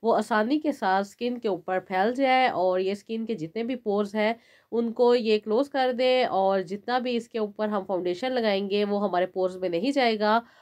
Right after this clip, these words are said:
और जो पोर्स बहुत ज़्यादा प्रोमिनेंट हो जाते हैं, फाइन लाइंस जो बहुत ज़्यादा प्रोमिनेंट हो जाती हैं, इसके लगाने के बाद वो प्रोमिनेंट नहीं होंगी।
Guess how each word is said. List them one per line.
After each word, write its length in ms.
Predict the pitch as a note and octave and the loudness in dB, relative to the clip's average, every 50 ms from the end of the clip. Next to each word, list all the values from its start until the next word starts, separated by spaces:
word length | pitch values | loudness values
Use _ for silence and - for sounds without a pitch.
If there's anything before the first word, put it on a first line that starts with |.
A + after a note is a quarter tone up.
| - _ _ | -20 _ _
और 280 | - G3+ G3+ G#3 G#3+ G#3+ | -2 0 2 4 4 2
जो 160 | G#3 F#3 G#3+ G#3+ G#3+ G#3+ A3 A3 A3 A3 G#3+ - | 2 2 2 4 4 4 4 4 2 0 -2 -2
पोर्स 240 | A3+ A3 A3+ A#3 G#3 G3+ | -2 0 0 0 -2 -4
बहुत 260 | F#3+ F#3+ G3+ A#3+ A#3 | -4 -2 -2 -2 0
ज़्यादा 260 | A3+ A3+ G3+ G3+ A3+ | 0 0 0 0 -2
प्रोमिनेंट 500 | G#3+ G#3+ F3+ F3+ G#3 B3 C#4+ D4 B3+ - | -2 -2 -4 -2 0 0 0 0 0 0
हो 100 | A#3+ G#3+ | -4 -2
जाते 320 | F#3+ G3 F#3+ F#3 - - G3 | -2 -2 -2 -4 -4 -6 -6
हैं, 240 | G3 G3+ G3 G3+ G#3 | -4 -2 -2 -2 -2
फाइन 280 | G#3 - G3 F#3+ G3 G3+ | -2 -2 -4 -2 0 0
लाइंस 200 | G3+ G#3 F#3+ - | 0 -2 -2 -4
जो 100 | G#3 F#3 | -6 -6
बहुत 300 | F3 F3 F#3 F#3+ A#3+ A3 | -6 -6 -4 -2 -2 -2
ज़्यादा 200 | G#3 G3+ F3 F#3+ F#3 | -2 -2 -2 -2 -4
प्रोमिनेंट 520 | - F#3 E3+ D#3+ F#3 A3 C4+ D#4 C#4+ C4+ | -4 -4 -4 -2 0 2 2 2 2 0
हो 100 | B3 F#3 | -2 -2
जाती 360 | D#3+ E3 E3 D#3+ - - F#3 F#3 | -2 -2 -4 -6 -8 -12 -8 -4
हैं, 120 | G3+ G#3+ | -2 -2
इसके 220 | G3+ G3+ _ G#3+ G3+ | -4 -4 _ -6 -6
लगाने 320 | G3 E3+ E3 D#3+ D#3 F3 | -4 -4 -4 -4 -6 -6
के 140 | F3+ G3 F#3 | -6 -6 -6
बाद 280 | E3 D#3+ D#3 G3 B3 - _ _ _ _ _ _ - | -6 -4 -2 -2 -4 -4 _ _ _ _ _ _ -2
वो 140 | G3 A3 G#3+ | -2 -2 0
प्रोमिनेंट 540 | G#3 G#3+ F3 E3 E3 F3+ F#3 G#3+ C#4 C#4+ B3+ | 2 0 0 0 0 0 0 0 0 0 0
नहीं 300 | G#3 F3 D3+ D3 C#3 C#3 | -2 -2 -2 -2 -4 -8
होंगी। 360 | D3 C3+ A#2+ A#2 A2+ B2+ C#3 | -8 -10 -12 -10 -10 -10 -12